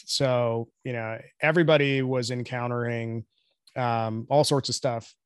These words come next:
during the pandemic era. And at that time, during the, the, the pan-, uh, the period of lockdowns, one of the things that I think everybody observed was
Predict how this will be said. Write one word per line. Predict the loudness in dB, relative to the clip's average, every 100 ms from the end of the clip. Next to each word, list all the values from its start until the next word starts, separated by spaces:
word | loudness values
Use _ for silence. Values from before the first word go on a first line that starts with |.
| -4
during | 0 2 2 -2 -4 -8 -10 -8
the |
pandemic | -4 -4 -2 -2 -4 -6
era. | -10 -12 -16 _
And | -8 -6 -4 -6
at | -4
that | 0 0 0
time, | -4 -2 -2 -4 -2
during | 2 6 6 6 2 0 -4 -4
the, | -2 -2 -4 -4
the, | -4 -4 -4
the | -6
pan-, | -6 -6 -6 -6
uh, | -4 -4 -6 -10 -12 -12 -14 -14 -10
the | -10 -4
period | -2 -2
of | -2
lockdowns, | 0 0 0 -6 -4
one | -2 -2
of | -2
the | -4
things | -6 -6 -4
that | -4
I | -4
think | -4
everybody | -4 -2 0 0 0
observed | 0 2 4 4 2
was | 0 0 0 -4